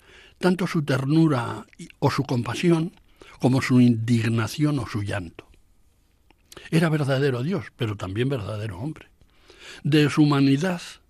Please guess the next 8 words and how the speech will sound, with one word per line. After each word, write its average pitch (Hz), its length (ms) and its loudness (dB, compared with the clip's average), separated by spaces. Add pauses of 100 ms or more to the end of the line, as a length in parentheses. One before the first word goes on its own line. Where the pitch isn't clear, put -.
(240)
y 170 140 2
de 147 160 2
sus 139 180 -4
sentimientos 143 920 -2 (560)
nos 151 240 4
queda 196 320 2
el 135 120 2
recuerdo 160 600 -2